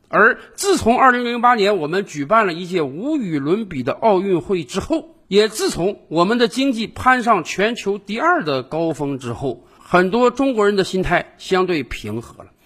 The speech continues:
我们可以相对自在地欣赏起体育比赛来了，胜固欣然，败亦喜。当然，与此同时，我们也发现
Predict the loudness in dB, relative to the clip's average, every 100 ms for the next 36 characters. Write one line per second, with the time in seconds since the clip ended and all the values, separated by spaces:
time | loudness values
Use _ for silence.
0 | _ 2 4 4 4 4 0 -8 -10 0
1 | 4 4 4 2 -2 -6 -10 -8 -6 0
2 | -2 -2 -8 -12 _ -8 4 6 6 2
3 | 0 0 -6 -10 -12 -14 -14 -10 -8 -8
4 | -8 -12 -4 -2 -2 -8 -16 -20 _ _
5 | -12 0 2 2 0 -2 -4 -6 -6 -6
6 | 0 2 2 2 0 -2 -8 _ 2 4
7 | 2 -2 -6 -8 -8 -10 -12 -18 -20 -20
8 | _ _ 4 4 2 -2 -10 _ _ 0
9 | 0 0 -8 -4 -2 -2 -4 -8 -10 _
10 | -4 2 2 0 -4 -6 -6 -10